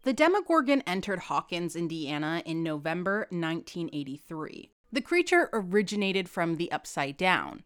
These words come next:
When Eleven made interdimensional contact with it, a gate between dimensions opened up at the lab.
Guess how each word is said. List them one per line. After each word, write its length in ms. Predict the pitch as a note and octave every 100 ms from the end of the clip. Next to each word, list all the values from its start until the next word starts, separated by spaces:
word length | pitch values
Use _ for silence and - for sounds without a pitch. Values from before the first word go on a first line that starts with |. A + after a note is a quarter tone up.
| -
When 320 | F#3+ A#3 A#3+
Eleven 600 | F#3+ F#3+ B3+ C4+ B3+ A3+
made 240 | G3 F3+ -
interdimensional 880 | G3 G3 F#3+ F3 F3 E3+ - D3 D3+
contact 680 | G#3+ C4+ D#4 A#3 F#3+ -
with 160 | F#3 F3+
it, 140 | F#3 -
a 60 |
gate 320 | E3 G3 B3 -
between 340 | - G#3 F#3+
dimensions 540 | F3 F3 F3 F3+ F3 -
opened 300 | E3 E3+ D3+
up 160 | C3+
at 120 | B2+ -
the 100 | D3+
lab. 500 | F3+ F#3 - -